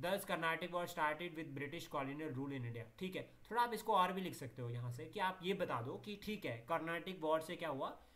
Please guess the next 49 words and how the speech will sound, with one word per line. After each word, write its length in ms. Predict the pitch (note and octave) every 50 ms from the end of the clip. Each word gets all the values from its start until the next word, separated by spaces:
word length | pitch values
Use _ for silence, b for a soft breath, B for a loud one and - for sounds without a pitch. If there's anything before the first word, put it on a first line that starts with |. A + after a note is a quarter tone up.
| - - - -
ये 140 | D#3+ D#3+ E3
इसका 220 | D#3+ D#3+ G3 F#3
एंड 240 | D#3+ E3+ E3+ F3 F3+
बता 240 | E3+ E3+ D#3+ C#3 C3+
दो 140 | C#3 D#3+
कि 120 | F#3+ C4 C4+
final 380 | - F3 D3 D3 C#3 D3+ E3+
जो 140 | F3 F#3 F#3
Treaty 280 | D#3+ D#3+ D#3 D#3 C#3+ E3
of 140 | F3 E3 -
Paris 260 | D3 C#3 C#3+ D3 C3+ C#3
हुई, 180 | C#3 D#3+ B3+
उसके 380 | C4 C#3+ E3 C3 - - F#3 F3+
बाद 280 | - D3+ D#3 D#3+ E3
से 140 | D#3+ E3+ E3+
जो 120 | D#3 E3 E3+
है 100 | D#3 D3
वो 120 | D3+ D#3+
यहाँ 280 | D#3+ D#3+ C#3 C#3 C#3 -
पर 100 | D#3+ D3
जो 180 | C3 C#3+ F3 F#3+
final 400 | - D#3 C3 C#3 C3 C#3 D#3+ D#3+
player 280 | E3 D3+ C#3+ C#3 C#3
जो 140 | C3 D#3 E3+
ब्रिटिश 360 | E3 C3 C3 B2 D#3 D#3 D3+
बचे, 320 | C3+ C3 B2 E3 F3+ - - - - - - - - - - - - - C#3
और 240 | C#3 C#3 C#3+ C#3+
उसके 260 | C#3+ D3+ - - F3 E3
बाद 200 | D#3 D3+ D3 -
जो 80 | D3+
है 60 | D3
वो 240 | D3+ E3 D#3+ - D3+
finally 260 | C#3 C3+ C#3+ D3+ D#3
company 380 | D3 D3+ C3+ B2+ B2 C#3 C#3+ D3
rule 180 | C3+ C3 C3 B2+
जो 100 | B2+ C3
है 60 | B2+
वो 80 | D3+
भारत 260 | D3 C3 B2 A#2+ A#2 A#2+
में 100 | D3 D#3
शुरू 220 | - C#3 A#2+ A#2
हो 120 | A#2 A#2 A2+
जाता 220 | A2 G#2+ - B2
है 180 | B2+ C3 B2 - - - - - -
till 220 | D#3 E3 E3 E3+ -
eighteen 280 | - C3+ - C#3 C3+
फिफ्टी 260 | C3 B2+ - - C3 B2
एट 140 | A#2+ A#2
तक। 160 | - A2+ A2